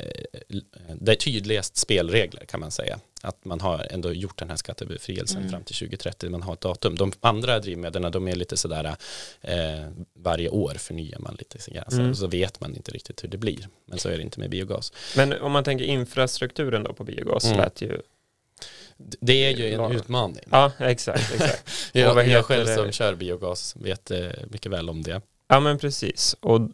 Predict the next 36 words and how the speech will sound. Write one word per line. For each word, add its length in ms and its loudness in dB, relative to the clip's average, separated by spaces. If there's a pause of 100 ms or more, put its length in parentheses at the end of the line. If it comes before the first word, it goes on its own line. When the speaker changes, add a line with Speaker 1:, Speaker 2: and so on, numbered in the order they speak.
Speaker 3:
hur 240 4
ser 180 0
det, 200 0
hur 180 -2
ser 140 -2
det 160 4
ut 340 0 (100)
framöver 760 0
då? 60 -14 (840)
Speaker 1:
Ehm. 360 2
Speaker 3:
Kommer 300 2
det 160 0
byggas 460 0
fler, 380 -2 (1040)
eh, 200 -4
stationer 600 0
eller, 640 2
eh? 200 -12 (1400)
Speaker 1:
Det, 180 -2
det, 560 4
det 120 -4
är 80 -2
ju 120 -2
en, 320 0
en 180 2
bra 140 6
fråga. 400 -2
Vi 100 4
vet 400 -2
ju 200 4 (200)
att, 320 0
eh, 200 4 (400)
ehm, 680 0 (380)
bolag, 580 4
eh, 200 -2
eller 280 0